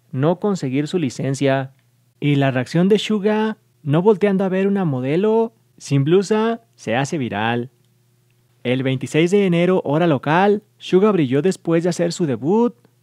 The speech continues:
como embajador en el desfile de la Semana de la Moda en París de Valentino. Como era de esperar, el idol se veía impecable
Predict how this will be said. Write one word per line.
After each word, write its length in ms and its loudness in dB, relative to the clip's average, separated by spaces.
como 260 2
embajador 540 -2
en 140 0
el 60 -2
desfile 640 -2
de 140 -4
la 140 -8
Semana 440 -4
de 80 -2
la 100 -4
Moda 540 -4
en 200 -8
París 600 -2
de 160 -2
Valentino. 800 -2
Como 280 -2
era 120 -2
de 80 0
esperar, 640 -4
el 220 0
idol 320 0
se 160 -4
veía 360 0
impecable 920 -2